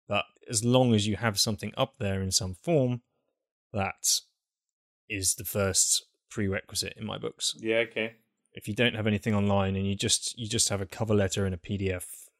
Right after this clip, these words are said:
Speaker 1: that's, that to me is a lot harder to dig into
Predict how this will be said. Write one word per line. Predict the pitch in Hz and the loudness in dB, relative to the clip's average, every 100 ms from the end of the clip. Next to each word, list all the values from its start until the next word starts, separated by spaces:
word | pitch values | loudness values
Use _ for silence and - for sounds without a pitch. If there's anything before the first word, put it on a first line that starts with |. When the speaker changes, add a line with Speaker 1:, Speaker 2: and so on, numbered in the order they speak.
| _ | _
Speaker 1:
that's, | - 107 - - - - - _ _ _ _ _ _ _ _ - | -12 -2 2 4 2 0 -4 _ _ _ _ _ _ _ _ -2
that | 110 - _ _ _ - | -2 -2 _ _ _ -14
to | - | -4
me | 107 101 | 0 2
is | 95 | 0
a | |
lot | 95 - | -4 0
harder | 101 98 95 90 | 4 6 6 0
to | - | -2
dig | 107 101 | -2 0
into | 98 98 - 92 90 | 0 0 -2 -2 -4